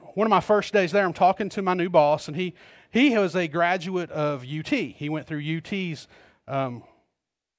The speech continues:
whatever they call their program, broadcasting or whatever they call it at U T. And he says, "You know what? I, I noticed that everybody he had hired was people I went to school with. We were all Pellissippi State grads." And he said, "I would hire a Pellissippi State grad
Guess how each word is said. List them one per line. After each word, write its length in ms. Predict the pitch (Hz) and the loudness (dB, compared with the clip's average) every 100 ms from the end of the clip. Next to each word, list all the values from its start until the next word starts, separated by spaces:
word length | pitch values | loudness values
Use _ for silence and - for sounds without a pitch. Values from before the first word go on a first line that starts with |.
| _ _ | _ _
whatever 300 | 139 147 143 | -4 -2 -2
they 100 | 131 | -4
call 200 | 135 131 | -2 -2
their 120 | 123 | -2
program, 380 | - 127 117 113 | -4 -6 -6 -2
broadcasting 680 | 131 139 127 135 123 - 123 | 2 2 0 -6 -6 -10 -8
or 40 | |
whatever 240 | 135 143 | -4 -4
they 100 | 131 | -4
call 240 | 123 131 120 | -6 -6 -6
it 40 | |
at 60 | 110 | -8
U 80 | 110 | -12
T. 320 | 143 131 123 _ - - - | -8 -8 -10 _ -20 -16 -6
And 80 | 160 | -6
he 80 | |
says, 240 | 151 165 139 | -4 -6 -4
"You 80 | 214 | -2
know 140 | 214 | 0
what? 300 | 180 175 - - _ _ _ _ _ _ | 2 0 -2 -14 _ _ _ _ _ _
I, 140 | - | 0
I 140 | 220 208 | 4 6
noticed 420 | 240 233 175 - | 8 8 4 0
that 120 | 165 | -2
everybody 480 | 135 185 185 175 160 | 0 0 2 2 2
he 160 | 147 156 | -2 -6
had 100 | 143 | -2
hired 320 | 170 147 120 | 0 0 -4
was 180 | 127 120 | -10 -10
people 320 | - 156 139 | -6 -4 -2
I 40 | |
went 120 | 135 120 | -4 -8
to 60 | |
school 260 | - 175 135 | -8 -6 -4
with. 220 | 101 - | -8 -10
We 100 | 143 | -4
were 100 | 147 | -2
all 100 | 135 | -2
Pellissippi 420 | 151 120 - 123 | -2 -6 -8 -14
State 260 | 107 131 101 | -8 -8 -6
grads." 340 | 110 95 - _ - - _ | -8 -8 -12 _ -20 -20 _
And 120 | 139 | -10
he 100 | 139 | -10
said, 220 | 127 139 147 | -4 -4 -2
"I 120 | 160 | -2
would 100 | 185 | -2
hire 300 | 147 156 151 | -2 -2 -2
a 80 | 117 | -6
Pellissippi 600 | - 156 156 - 156 143 | -8 -8 -6 -8 -10 -10
State 360 | - 151 147 131 | -10 -8 -8 -6
grad 380 | 143 139 131 | -4 -4 -6